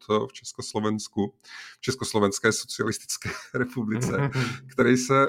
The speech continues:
Speaker 1: jmenoval Tuzex. A to byl obchod, eh, ve, ve kterým se nenakupovalo za pení-, jako za český koruny, za normální prostě měnu,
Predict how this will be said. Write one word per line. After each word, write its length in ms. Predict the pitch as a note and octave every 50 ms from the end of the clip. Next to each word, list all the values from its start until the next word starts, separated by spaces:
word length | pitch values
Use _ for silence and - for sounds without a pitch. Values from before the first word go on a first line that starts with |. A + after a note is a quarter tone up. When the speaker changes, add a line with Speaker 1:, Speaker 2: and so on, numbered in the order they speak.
| -
Speaker 1:
jmenoval 380 | B2+ A2+ A2+ A#2 A#2 C3+ D3 D#3+ - _ _ _
Tuzex. 640 | B2 A#2+ A2 G2 G2 - - - - - - - _ _ _ _ _ - - - - - - - _ _ _ _ -
A 400 | F#2+ F#2+ F#2+ F#2+ F#2 F#2 F#2+ - - -
to 80 | - G2
byl 280 | G2 C3 D3+ D#3+ E3 C#3+ C#3
obchod, 480 | C3+ C3 - - A2 G#2+ G#2 G#2 -
eh, 40 | A2+ A2 A2 A2 A2 A2 A2 A2 A2+ B2 -
ve, 160 | G#2+ A2 G#2 G#2 - - _ _ -
ve 100 | A#2 G#2
kterým 320 | - - B2 A#2 A#2 A#2+
se 360 | B2 - - C3+ C3 C3 C3 - -
nenakupovalo 1160 | G2+ G2+ G#2+ G#2+ B2 B2+ - B2 - - C#3 B2+ B2 C3 C3+ C3+ C#3 C#3+ D3 D3+ D#3+ D#3 - -
za 460 | C#3+ A2 B2 B2+ B2+ B2+ B2+ C3+ D3 -
pení-, 520 | - _ - A2+ G#2+ A#2+ A#2+ A#2 A2 -
jako 180 | - - - G#2
za 100 | G#2+ B2
český 440 | B2 - B2 - - - - B2+ -
koruny, 520 | - C3 C3 C3 B2 G2 E2+ F2+ D#3 G3+ - _
za 200 | G#2 G2+ G2 G2+
normální 580 | G2+ A2 A2+ G#2+ G#2 G#2+ A2 G#2+ G#2+ G#2 G#2 G2+
prostě 320 | - G#2+ - - - C3
měnu, 320 | B2 C#3 C#3 A#2 F#2+ E2